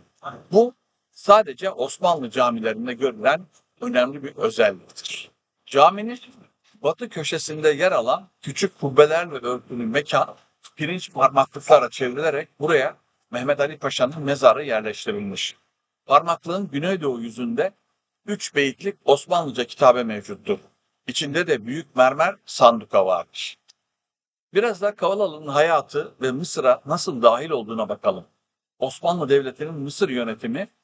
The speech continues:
Napolyon Bonaparte'ın bin yedi yüz doksan sekiz yılında yaptığı Mısır çıkartmasıyla zayıflamıştı. Mısır'ın geri alınmasının akabinde vezirliğin emriyle bin sekiz yüz beş yılında Kavalalı Mehmet Ali Paşa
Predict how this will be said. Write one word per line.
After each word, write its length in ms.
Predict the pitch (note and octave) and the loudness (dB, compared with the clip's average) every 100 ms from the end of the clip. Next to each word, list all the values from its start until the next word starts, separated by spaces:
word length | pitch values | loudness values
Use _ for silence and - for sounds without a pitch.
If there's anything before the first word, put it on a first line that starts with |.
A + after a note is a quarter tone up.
| _ _ _ | _ _ _
Napolyon 580 | A2+ B2+ - F3+ D3+ C3 | 2 2 2 -4 -4 -6
Bonaparte'ın 680 | B2 D3+ D3 C#3 B2+ F#3 A3 _ _ A2 | -4 -4 2 2 2 -4 -16 _ _ -8
bin 100 | C3+ | -6
yedi 240 | D3 C#3 | -4 -6
yüz 160 | C#3 C#3 | -4 -2
doksan 340 | C3 - D3 | -2 2 2
sekiz 340 | C#3+ C3 F3 | 0 -10 -8
yılında 280 | C#3 A#2+ A2+ | -4 -2 0
yaptığı 560 | A2+ B2 - B2+ D3 G#3+ _ _ _ _ - | 2 0 0 -4 -4 -4 _ _ _ _ -10
Mısır 280 | F3 G#3 | -4 -4
çıkartmasıyla 720 | - - C#3 - D3+ - D3 A#2+ | -4 2 4 4 -2 -6 -2 -2
zayıflamıştı. 800 | A#2 G#2 - G2+ F#2+ - - F2+ - _ _ _ | -2 -4 -4 -8 -8 -8 -6 -8 -12 _ _ _
Mısır'ın 560 | C3 D#3+ E3+ D#3 G3+ A3 - | -8 -6 -2 -2 -4 -10 0
geri 240 | C#3 F#3+ | 4 4
alınmasının 540 | E3 C3 A#2+ - A#2+ | 0 -2 -6 -6 -6
akabinde 800 | G2+ A#2+ - E3 D3 B2 B2+ F#3+ - _ _ _ _ _ _ A2+ | 0 0 4 2 2 -2 -2 -2 -4 _ _ _ _ _ _ -2
vezirliğin 600 | D#3 D3+ E3+ D#3+ F3 G#3 | -2 -2 -6 -6 -8 -4
emriyle 720 | C#3+ D3+ F3+ G3+ A#2 C#3 F#3+ _ | -4 -4 -4 -4 -2 -2 -4 _
bin 120 | B2+ D#3 | -8 -6
sekiz 380 | - D#3 D#3+ | -6 -6 -8
yüz 120 | D#3+ C#3+ - _ _ A2 | -10 -14 -18 _ _ 2
beş 300 | F3+ G3+ - | 4 4 -2
yılında 520 | B2+ A2 G#2+ D#3 G#3 _ _ _ _ | -10 -8 -4 -2 -2 _ _ _ _
Kavalalı 380 | D#3+ F3+ D#3+ B2 | 6 6 2 -4
Mehmet 240 | C#3 D3+ | -4 -4
Ali 160 | D#3 D3+ | -4 -6
Paşa 500 | - F#3 - E3 | -2 -2 2 2